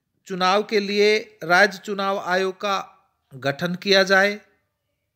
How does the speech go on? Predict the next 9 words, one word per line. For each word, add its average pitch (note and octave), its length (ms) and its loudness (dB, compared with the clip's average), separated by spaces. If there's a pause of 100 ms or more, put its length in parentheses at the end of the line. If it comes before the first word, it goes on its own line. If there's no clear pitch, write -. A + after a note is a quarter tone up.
(2000)
पंचायती A3+ 600 4
राज G#3+ 220 2
संस्थाओं G#3 540 -6
की G3+ 120 -8
अवधि F3+ 340 -2
पाँच F#3+ 340 -2
वर्ष F3+ 300 0
की G#3 120 -2
हो, F#3+ 400 -2